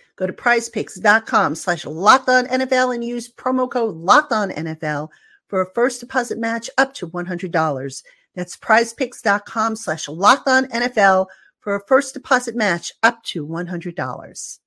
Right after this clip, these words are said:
Hello, everybody, and welcome to a special crossover edition, Locked On Giants, Locked On Commanders. My name is Patricia Traina. I am the host of Locked On Giants, and I am joined by David Harrison. He is the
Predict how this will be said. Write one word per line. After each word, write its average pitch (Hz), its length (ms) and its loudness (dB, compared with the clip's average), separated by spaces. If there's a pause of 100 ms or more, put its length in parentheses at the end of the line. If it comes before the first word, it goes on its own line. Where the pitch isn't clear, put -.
(720)
Hello, 320 440 6
everybody, 311 760 0
and 226 480 -4
welcome 240 680 -2 (160)
to 202 300 -8
a 196 40 -8
special - 500 -6
crossover 240 680 -2
edition, 175 420 -10
Locked 202 220 -6
On 196 180 -8
Giants, 247 580 -8 (360)
Locked 202 380 -2
On 175 180 -8
Commanders. 233 680 -8
My 240 220 0
name 208 180 -10
is 185 120 -16
Patricia 185 380 -16
Traina. 233 360 -8 (400)
I 196 60 -8
am 175 100 -8
the 175 60 -12
host - 480 -10
of 175 100 -16
Locked 175 260 -12
On 175 160 -10
Giants, 185 560 -8 (320)
and 196 80 -10
I 190 100 -6
am 180 180 -10
joined 220 380 -8
by 185 160 -4
David 233 440 -4
Harrison. 220 480 -6
He 208 160 -6
is 180 160 -12
the - 100 -20